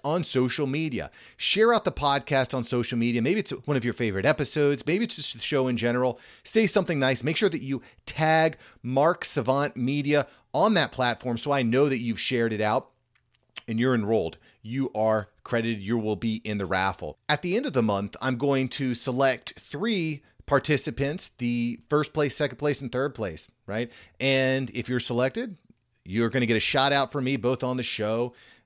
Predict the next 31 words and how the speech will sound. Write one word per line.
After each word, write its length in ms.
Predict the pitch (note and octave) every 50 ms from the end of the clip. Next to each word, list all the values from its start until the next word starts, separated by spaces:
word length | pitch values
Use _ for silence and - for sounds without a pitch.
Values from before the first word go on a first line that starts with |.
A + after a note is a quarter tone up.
| _ _
both 240 | - C3+ D3+ D3
on 200 | - C#3 B2+ A#2+
YouTube 500 | A2+ G2+ A2+ A#2 A2 - - A#2 A2 G#2
and 240 | G#2 C#3 E3 F3 D#3
on 100 | B2 A2
social 400 | - - A2 G2+ F#2 - - F2+
media. 300 | E2 E2+ E2+ F2 F2 E2+ - _ - - - _ _
And 320 | - G2+ G#2 G#2 G#2+ G#2+ - -
I'm 160 | A#2+ A#2 A2
also 260 | A2+ A2+ A2+ - A#2
gonna 160 | G#2 A#2 A2
make 220 | G#2+ G#2+ G#2+ G2+ -
sure 160 | - A#2 G2+
to 400 | - - - A2 G#2 G#2 G2+ - - _ _
send 460 | - - - - - C3+ C3 C3+ C3 G#2+
you 320 | A#2 A#2 A#2 B2 B2 -
a 100 | - C3
gift 240 | C3+ A#2+ D#3+ G#3 -
card. 220 | - - F#2+ - -
So 240 | - C#3+ B2+ A2+ - _
again, 240 | - C3 D3 B2 - - - _ _ _
thank 180 | E3+ G#3+ B3
you 60 | C4+
so 180 | - - - E3+
much 180 | D#3+ D#3 C#3+ -
for 100 | - B2
listening. 480 | A#2 B2 B2 - - E3 E3+ F#3 G3 - _ _ _ - _ _
Go 160 | - F3+ G#3
ahead 240 | G#3+ F#3+ A3+ A3 -
and 240 | - D#3 D3+ C#3 C3 - _ D3
subscribe, 1080 | - - C#3 B2+ A2 - - - - - A#2+ B2+ C3 C3 C3 C3 C#3+ D#3 F3+ G#3+ G#3+